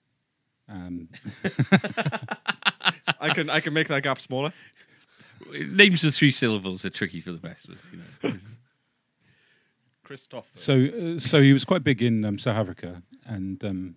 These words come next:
Speaker 1: well, very big, but he kind of disappeared, and no one knew where he went. So these, uh, two chaps kind of go on a search for him.
Speaker 3: It's a true story.
Speaker 1: It's a true story, and I, I'm not gonna give too much away because it's much better if you don't know
Speaker 3: Yeah.
Speaker 1: what happens.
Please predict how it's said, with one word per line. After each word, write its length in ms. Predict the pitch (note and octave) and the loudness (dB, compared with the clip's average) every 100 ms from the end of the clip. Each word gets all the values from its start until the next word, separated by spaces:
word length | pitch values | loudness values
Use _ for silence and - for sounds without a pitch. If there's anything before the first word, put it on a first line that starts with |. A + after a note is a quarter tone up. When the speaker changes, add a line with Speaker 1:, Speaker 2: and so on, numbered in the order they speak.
| - | -14
Speaker 1:
well, 100 | F2+ | -8
very 220 | A2 G2+ | -4 -4
big, 220 | F#2+ D#2+ - _ _ _ _ _ _ _ - | -6 -14 -18 _ _ _ _ _ _ _ -8
but 160 | G#2+ - | -8 -8
he 100 | - | -12
kind 180 | G#2+ A#2 | -8 -6
of 60 | G#2+ | -6
disappeared, 480 | A2 - G2+ F#2 F#2 | -10 -10 -10 -10 -10
and 80 | |
no 120 | G2 G#2 | -8 -6
one 180 | G2 | -6
knew 160 | G2+ G2 | -4 -4
where 160 | F#2 F#2 | -6 -8
he 60 | |
went. 300 | F2+ F2+ D#2+ _ _ _ _ _ _ _ | -10 -12 -14 _ _ _ _ _ _ _
So 240 | - - F#2 | -20 -12 -8
these, 380 | F#2+ F#2 - | -8 -10 -8
uh, 80 | G#2 | -10
two 120 | - A#2+ | -6 -6
chaps 340 | - F#2 - | -6 -10 -12
kind 140 | - G2+ | -8 -8
of 160 | F#2+ _ _ _ _ _ _ _ - | -10 _ _ _ _ _ _ _ -10
go 80 | G2 | -8
on 60 | |
a 40 | F#2+ | -6
search 340 | - F#2+ F2 | -6 -8 -10
for 100 | F#2 | -14
him. 280 | F2 F2+ F2+ | -12 -12 -16
Speaker 3:
It's 100 | - | -14
a 40 | |
true 180 | D3 G3+ | -12 -10
story. 380 | F3+ - G2+ - _ - | -8 -6 -6 -8 _ -18
Speaker 1:
It's 100 | - | -6
a 40 | |
true 120 | D#3 | -6
story, 500 | - G#2+ F#2 F2 F#2 - _ _ | -4 -6 -6 -8 -12 -16 _ _
and 160 | G2+ F#2+ | -8 -6
I, 40 | B2 | -4
I'm 160 | A#2+ | 0
not 80 | A#2+ | 2
gonna 120 | B2+ | 2
give 120 | A#2 | 0
too 100 | - | -2
much 160 | G#2+ F#2+ | -6 -6
away 220 | G2 F2 | -6 -8
because 480 | E2 - F2+ - - _ | -10 -14 -14 -16 -20 _
it's 240 | F#2 - | -18 -8
much 240 | G#2 G2+ | -8 -6
better 180 | - F2+ | -6 -6
if 100 | F2+ | -8
you 60 | F2+ | -12
don't 220 | F#2+ F2 | -12 -12
know 180 | F#2 E2+ E2+ _ A#2 | -14 -16 -20 _ -8
Speaker 3:
Yeah. 240 | G#2 F#2 | -6 -6
Speaker 1:
what 140 | E2+ E2+ | -10 -16
happens. 460 | - E2 D#2+ - | -20 -20 -20 -20